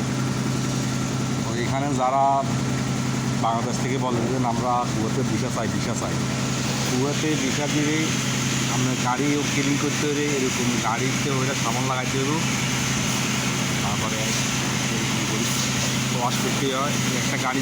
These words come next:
দু-, দু-, দূরে আপনার দেয় দিবেন, এটা কোম্পানি আনি দেয় দিবেন। কেউ যদি গাড়ি আনি যদি ধোয়া লোয়া এখানে দেয় দিবেন দিতে হয় এক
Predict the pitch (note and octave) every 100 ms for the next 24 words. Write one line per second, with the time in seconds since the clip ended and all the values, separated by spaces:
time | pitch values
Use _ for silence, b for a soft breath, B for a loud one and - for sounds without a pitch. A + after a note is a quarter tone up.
0 | B2+ C3 B2 B2 A#2+ B2 A2+ A#2+ C3+ C#3
1 | C3 B2 A#2+ A#2+ A2 B2+ B2 B2 - -
2 | - - C3+ C3 B2 A2+ G2+ F#2+ G2+ F#2+
3 | F#2 F#2+ - - - - - - - -
4 | - - - A#2+ B2+ C3+ C3 B2 B2+ C3+
5 | C3+ C#3 C3+ C3 C3+ B2 A#2+ B2 B2 C#3
6 | B2+ B2+ D3 G3 - - - - B2+ A#2
7 | A#2 B2 A2 A#2 A2 - - - - -
8 | - - - - - - - - B2+